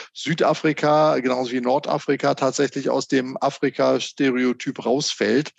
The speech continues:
Also rund um den Äquator sieht das natürlich ganz anders aus.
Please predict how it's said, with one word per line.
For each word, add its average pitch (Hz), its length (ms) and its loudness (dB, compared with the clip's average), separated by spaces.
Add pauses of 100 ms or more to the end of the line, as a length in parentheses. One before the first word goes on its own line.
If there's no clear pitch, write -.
(380)
Also 123 340 0
rund 143 220 2
um 135 120 2
den 131 160 0
Äquator 131 680 2
sieht 131 200 -4
das 131 160 0
natürlich 127 340 -2
ganz 123 280 -2
anders 127 420 0
aus. 127 380 0